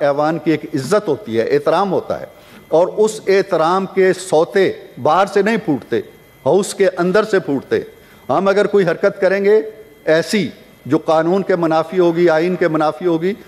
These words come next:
हम अपनी बेतौकीरी करें। अदालतें अगर अपने दायरा कार से निकलकर सियासी बयानात देंगी, irrelevant, तो फिर हम तौहीन नहीं कर रहे होंगे।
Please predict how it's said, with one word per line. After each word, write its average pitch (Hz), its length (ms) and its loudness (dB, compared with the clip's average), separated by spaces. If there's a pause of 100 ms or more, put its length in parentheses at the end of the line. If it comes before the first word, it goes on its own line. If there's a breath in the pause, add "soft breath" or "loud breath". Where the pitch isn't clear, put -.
(160 loud breath)
हम 190 200 0
अपनी 202 240 -2
बेतौकीरी 185 600 2
करें। - 260 -4 (720 soft breath)
अदालतें 196 680 2 (120)
अगर 196 220 2
अपने 185 400 -2
दायरा 170 340 2
कार 165 280 0
से 165 180 -6
निकलकर 147 500 -2 (280 loud breath)
सियासी 180 440 0
बयानात 180 420 2
देंगी, 117 360 -2 (180)
irrelevant, 202 560 2 (600 loud breath)
तो 175 220 0
फिर 180 340 2
हम 175 220 -2
तौहीन 185 360 0
नहीं 180 220 0
कर 139 160 2
रहे 104 140 -2
होंगे। - 320 -14